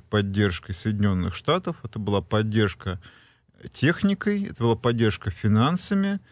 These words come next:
э, это была поддержка оружием. А, значит, э, в данном случае, значит, мы, э,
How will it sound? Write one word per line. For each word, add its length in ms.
э, 240
это 140
была 160
поддержка 960
оружием. 540
А, 140
значит, 400
э, 60
в 640
данном 420
случае, 600
значит, 380
мы, 180
э, 880